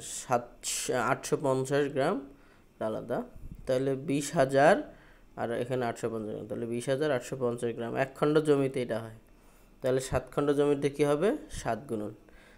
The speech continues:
আশা করছি বুঝতে পারছো। এরপর আমরা করব কি, এটা গুণ দিব। গুণ দেওয়ার পর তোমরা জানো, আহ, যে, উম, এক হাজার দ্বারা ভাগ দিলে, হুম, আহ,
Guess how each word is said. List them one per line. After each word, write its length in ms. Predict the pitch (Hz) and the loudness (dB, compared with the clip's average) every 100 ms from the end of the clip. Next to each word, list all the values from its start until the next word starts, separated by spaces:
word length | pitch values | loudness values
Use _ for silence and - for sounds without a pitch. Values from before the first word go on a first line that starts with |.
| - 110 | -12 -4
আশা 200 | 131 131 | 2 2
করছি 260 | 127 143 | 2 0
বুঝতে 280 | 127 127 123 | -2 -2 2
পারছো। 500 | 123 123 - 131 214 - - - - - - - | 2 2 0 2 0 -6 -20 -20 -20 -20 -14 4
এরপর 420 | 147 190 180 151 | 6 8 8 8
আমরা 260 | 127 123 123 | 8 4 2
করব 320 | 120 113 113 | 2 -2 -6
কি, 180 | 135 170 226 - | 0 2 0 -2
এটা 180 | 131 131 | 0 0
গুণ 360 | 160 165 131 | 2 2 2
দিব। 240 | 113 104 104 - - - - - | 0 -4 -8 -4 -2 -2 -4 -2
গুণ 220 | 139 160 | 2 4
দেওয়ার 200 | 151 139 | 8 6
পর 180 | 135 139 | 6 0
তোমরা 300 | 147 135 135 | 0 0 0
জানো, 400 | 127 127 123 123 123 - - - - | 2 2 2 0 -6 -18 -20 -20 -8
আহ, 480 | 120 120 123 120 117 | 0 2 2 2 0
যে, 380 | 120 123 120 113 - - - | 2 4 4 0 -12 -20 -20
উম, 420 | - 73 80 - - | -14 -12 -12 -8 -2
এক 140 | 120 | 0
হাজার 300 | 127 123 123 | 0 0 2
দ্বারা 200 | 123 123 | 2 2
ভাগ 260 | 117 120 120 | 2 -2 -2
দিলে, 500 | 113 127 127 120 117 - - - - | -2 2 4 4 2 -12 -20 -20 -12
হুম, 260 | 147 214 277 | -6 -4 -4
আহ, 1200 | 139 - - - - - - - 120 110 101 | -6 -12 -20 -20 -20 -20 -20 -8 -6 -4 -4